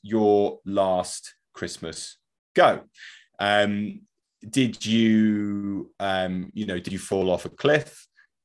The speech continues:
Were you really good? Uh, were you somewhere in the middle? Um,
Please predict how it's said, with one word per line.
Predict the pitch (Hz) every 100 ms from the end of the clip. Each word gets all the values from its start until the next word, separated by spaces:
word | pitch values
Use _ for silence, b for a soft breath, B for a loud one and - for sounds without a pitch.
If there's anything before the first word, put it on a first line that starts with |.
| _
Were | 95 101
you | 95 90
really | 92 90 85
good? | - 143 139 135 - b b -
Uh, | 90 92 87
were | 104
you | 98
somewhere | 95 - 104 92
in | 90
the |
middle? | 95 98 95 92 - _ _ _
Um, | - 98 98 95 -